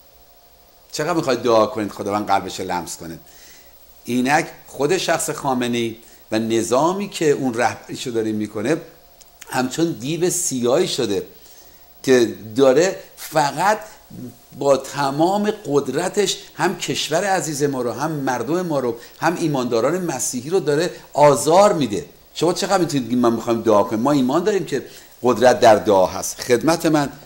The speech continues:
این گونه ای هستش که هر روزه برای مردم ایران دعا می‌کنم. به طور خاص ما همین امروز سه‌شنبه، من فکر کنم برای پنجاه شصت نفر ایرانی که تماس گرفتن دعا کردم، اما چهل تا از اینها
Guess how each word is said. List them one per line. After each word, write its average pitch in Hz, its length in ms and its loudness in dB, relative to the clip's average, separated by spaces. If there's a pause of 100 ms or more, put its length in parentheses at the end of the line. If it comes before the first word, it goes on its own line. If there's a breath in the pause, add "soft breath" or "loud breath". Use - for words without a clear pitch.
(120)
این 113 120 -4
گونه 117 160 0
ای 135 60 2
هستش 139 400 0
که 147 200 4 (240 loud breath)
هر 120 160 4
روزه 123 420 0 (260)
برای 117 240 4
مردم 113 320 2
ایران 113 300 2
دعا 107 200 2
می‌کنم. 143 320 -2
به 135 80 -4
طور 110 140 -4
خاص 113 240 -6
ما 107 80 -2
همین 110 260 -2 (120)
امروز 107 320 -6
سه‌شنبه، 110 500 -4 (200 loud breath)
من 117 120 2
فکر 117 120 -10
کنم 120 160 0
برای 110 140 4
پنجاه 101 300 -4
شصت 131 300 -2
نفر 120 200 -4
ایرانی 101 480 -6
که 135 140 -6
تماس 113 520 -4
گرفتن 131 460 -2 (300 loud breath)
دعا 143 260 6
کردم، 160 480 6 (200 loud breath)
اما 202 200 4
چهل 208 500 2
تا 240 140 -2
از 170 280 2
اینها 151 460 -2